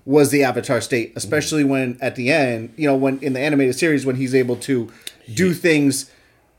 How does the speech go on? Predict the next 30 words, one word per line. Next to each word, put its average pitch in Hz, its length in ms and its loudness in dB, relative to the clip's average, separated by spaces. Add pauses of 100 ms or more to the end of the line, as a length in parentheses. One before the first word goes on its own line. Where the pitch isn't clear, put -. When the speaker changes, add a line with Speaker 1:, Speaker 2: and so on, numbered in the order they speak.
(140)
Speaker 2:
Yeah. 104 220 -4 (120)
Speaker 1:
that 139 300 2
he 156 140 -4
would 151 60 0
Speaker 2:
Period. 160 280 0
Speaker 1:
like 160 240 2
the, 147 240 0
like, 139 300 0
w-, - 140 -8 (260)
the, 131 300 -14
take 156 340 -2
it. - 240 -6 (460)
Speaker 2:
The 101 120 -8
Speaker 1:
Right, 85 80 -8
Speaker 2:
energy 98 260 -2
Speaker 1:
so, 170 440 6
Speaker 2:
bending, 151 180 2
yeah. - 40 0
Speaker 1:
like, 147 200 4
so 147 240 4
essentially, 151 680 2
if 127 140 -2
they, 165 100 -2
he - 140 -10
would 214 100 -6
just 175 140 -6
be 170 80 2
like, 139 280 0
"Avatar 202 280 -2
state," 143 420 -2